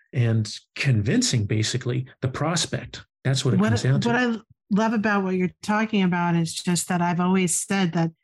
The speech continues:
Speaker 2: well, first of all, the magic for the designer team, and I include a researcher like myself in that,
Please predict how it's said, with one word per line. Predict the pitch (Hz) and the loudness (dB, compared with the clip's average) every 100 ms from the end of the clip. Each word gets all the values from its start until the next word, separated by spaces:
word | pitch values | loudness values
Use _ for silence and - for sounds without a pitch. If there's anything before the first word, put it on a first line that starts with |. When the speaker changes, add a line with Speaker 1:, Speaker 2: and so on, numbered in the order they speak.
| _ _ | _ _
Speaker 2:
well, | 185 | -4
first | - 233 247 240 196 | 0 0 0 0 0
of | |
all, | 185 180 | 0 2
the | 170 | 4
magic | 185 196 214 196 - 185 | 4 2 0 -2 -2 -2
for | - 185 | -2 -2
the | 175 | 0
designer | 175 185 185 185 170 - | 0 2 4 2 0 -6
team, | 214 185 180 | 0 2 4
and | 175 | 2
I | 175 | 2
include | 165 190 180 | 0 0 2
a | 165 | 2
researcher | 165 175 190 - 175 165 175 | 0 2 0 0 -2 -2 -2
like | 170 165 | -2 -2
myself | 165 202 202 202 | -2 0 0 0
in | 190 175 | 0 0
that, | 175 175 | 0 0